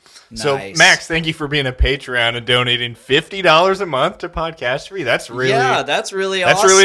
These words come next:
Speaker 2: awesome.
Speaker 1: noble of you.
Speaker 2: <laughs> I wish. <laughs> That would be super cool.
Speaker 1: Do you have that Patreon up and running?
Speaker 2: I do have that Patreon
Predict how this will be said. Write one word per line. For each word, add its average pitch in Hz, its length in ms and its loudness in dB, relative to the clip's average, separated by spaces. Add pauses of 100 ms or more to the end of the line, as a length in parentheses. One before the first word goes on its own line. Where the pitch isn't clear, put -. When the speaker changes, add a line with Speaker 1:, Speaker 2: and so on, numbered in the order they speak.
Speaker 2:
awesome. 196 120 4
Speaker 1:
noble 147 160 -2
of 160 120 -4
you. 117 300 -6 (180)
Speaker 2:
<laughs> - 1500 -16
I 85 200 -12 (300)
wish. - 460 -14 (360)
<laughs> - 40 -2 (960)
That - 140 -18
would 95 100 -20
be - 80 -8
super 127 580 -6
cool. 175 520 -2
Speaker 1:
Do 135 40 0
you 123 80 -2
have 117 140 -6
that 120 200 -4
Patreon 151 520 -4
up 147 180 -4
and 151 140 -14
running? 156 240 -4
Speaker 2:
I 127 320 -2
do 135 320 -6
have 139 240 -2
that 139 240 -4
Patreon 117 640 -8